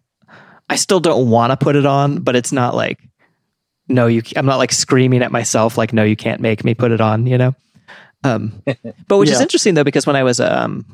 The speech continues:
Speaker 1: like, when I was train hopping and stuff, I actually, I found that, like, maybe it's 'cause I was twenty, I just didn't care about extra weight in the same way. Um,
Speaker 2: Mm-hmm.
Speaker 1: you know, I, I,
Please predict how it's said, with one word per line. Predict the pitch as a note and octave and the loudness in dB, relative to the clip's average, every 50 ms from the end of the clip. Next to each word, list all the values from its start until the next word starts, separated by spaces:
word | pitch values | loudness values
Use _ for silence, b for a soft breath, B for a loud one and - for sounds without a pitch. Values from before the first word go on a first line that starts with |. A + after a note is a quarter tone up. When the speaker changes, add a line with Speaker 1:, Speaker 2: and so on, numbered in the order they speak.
| _ - | _ -6
Speaker 1:
like, | - B2 A2+ | -4 -2 0
when | A2+ A#2+ | 0 -2
I | A#2 | -2
was | - - | -4 -4
train | - G#3+ A#3 | -2 0 2
hopping | F#3+ D#3 - B2+ B2+ | 2 2 0 0 -2
and | A#2+ | -2
stuff, | - - B2 - - | -2 -2 -4 -2 -2
I | D3+ | 0
actually, | E3 F#3+ G#3+ - G3+ D#3+ C3+ - | 0 0 0 0 0 -2 -2 -2
I | D3+ C#3 | -6 -4
found | - G3+ G3 F3+ C#3+ | -2 0 0 0 0
that, | - - | 0 0
like, | B2+ A#2+ A2+ - - _ _ _ _ _ _ _ _ _ _ _ _ _ _ - | 0 -2 -2 -6 -12 _ _ _ _ _ _ _ _ _ _ _ _ _ _ -4
maybe | D#3 D#3+ E3+ | 0 2 2
it's | E3 D3 - | 2 2 0
'cause | - B2 A#2 | 0 0 0
I | |
was | A2 G#2 - | 0 0 -4
twenty, | - - - B2 B2 A#2 A2+ G#2+ G#2 - - | -8 -6 -2 0 0 0 0 0 -2 -4 -4
I | D3 C#3+ | -2 -2
just | F3 E3+ | -2 0
didn't | A3 G3 C#3+ A#2 | 0 -2 -2 -2
care | - - - C3+ B2 B2 | -4 -4 -2 0 0 2
about | C3+ C#3+ C#3+ C#3+ | 2 2 0 0
extra | D#3 - - - - D#3 | -2 -4 -4 -4 -2 0
weight | D#3 D#3 D#3 D#3+ - - | 2 2 2 0 0 -2
in | D#3 D#3 | -2 -2
the | D#3+ D#3 | 0 -2
same | - E3 E3 E3 | -2 0 0 2
way. | D#3+ E3 E3 E3 - B B B B B B B B B B _ - | 2 2 2 0 -2 B B B B B B B B B B _ -2
Um, | C#3 A#2+ A2 G#2 F#2+ - - A#2 - _ _ _ _ _ _ _ _ _ _ _ _ _ _ _ - | -2 0 -2 -2 -6 -8 -12 -16 -20 _ _ _ _ _ _ _ _ _ _ _ _ _ _ _ -4
Speaker 2:
Mm-hmm. | D3+ C#3 C3 A#2+ - - | -2 -2 -2 -2 -2 0
Speaker 1:
you | - C#3+ | 0 0
know, | C3+ B2+ | 2 2
I, | B2 C3 B2+ - F#2 C#3 | 2 0 0 0 -2 -2
I, | C#3 B2 A2 - | -2 -2 -4 -6